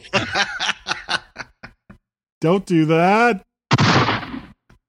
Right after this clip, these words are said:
Speaker 2: Anyway, yeah, so let's go over to my mac dot com before this gets any more ridiculous.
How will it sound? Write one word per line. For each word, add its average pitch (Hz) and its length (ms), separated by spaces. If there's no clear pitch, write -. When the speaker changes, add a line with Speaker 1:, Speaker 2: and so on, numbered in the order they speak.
Speaker 2:
Anyway, 175 320
yeah, 156 260
so 160 160
let's 180 160
go 202 120
over 180 100
to 170 60
my 151 200
mac 143 200
dot 127 140
com 127 220
before 123 240
this 113 140
gets 117 200
any 120 140
more 110 200
ridiculous. 98 640